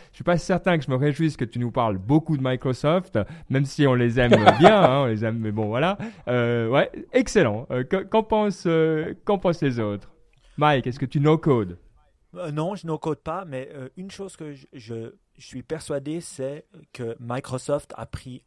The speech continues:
Speaker 3: encore plus de poids en deux mille dix-neuf qu'ils, qu'ils avaient. Je le
Speaker 1: <laughs>
Speaker 3: vois avec, euh, Office trois cent soixante-cinq et l'intégration de tout, de Teams, de,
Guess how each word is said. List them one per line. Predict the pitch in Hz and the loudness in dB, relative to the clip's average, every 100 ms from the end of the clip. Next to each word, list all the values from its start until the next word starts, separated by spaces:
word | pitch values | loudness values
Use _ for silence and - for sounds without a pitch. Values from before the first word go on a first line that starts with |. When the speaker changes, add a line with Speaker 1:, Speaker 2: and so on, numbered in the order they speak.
| _ _ _ | _ _ _
Speaker 3:
encore | 175 185 175 | -6 -4 -6
plus | - 165 160 139 | -8 -12 -12 -14
de | 135 123 | -12 -10
poids | - 127 127 147 | -4 -2 -2 -6
en | 117 | -8
deux | 113 | -6
mille | 120 117 | -6 -8
dix-neuf | 123 113 113 117 | -12 -8 -8 -10
qu'ils, | - 110 107 | -14 -14 -14
qu'ils | 113 107 | -12 -8
avaient. | 110 104 101 _ - - | -8 -8 -12 _ -20 -10
Je | 131 127 | -6 -2
le | |
Speaker 1:
<laughs> | 131 | 0
Speaker 3:
vois | 143 156 | 0 -2
avec, | 147 - 117 - | -4 -6 -8 -6
euh, | 110 - | -8 -6
Office | 139 - 139 | -10 -10 -14
trois | - | -8
cent | 139 135 | -8 -6
soixante-cinq | 139 127 123 156 165 151 - | -8 -8 -10 -10 -10 -12 -12
et | 127 113 - _ | -10 -10 -16 _
l'intégration | 139 165 - 160 143 143 - 165 151 | -4 -4 -4 -8 -6 -8 -8 -10 -8
de | 113 | -10
tout, | - 185 170 - _ | -8 -10 -10 -16 _
de | 123 | -4
Teams, | 117 - 135 135 139 135 113 | -4 -4 -6 -4 -4 -6 -4
de, | 113 | -6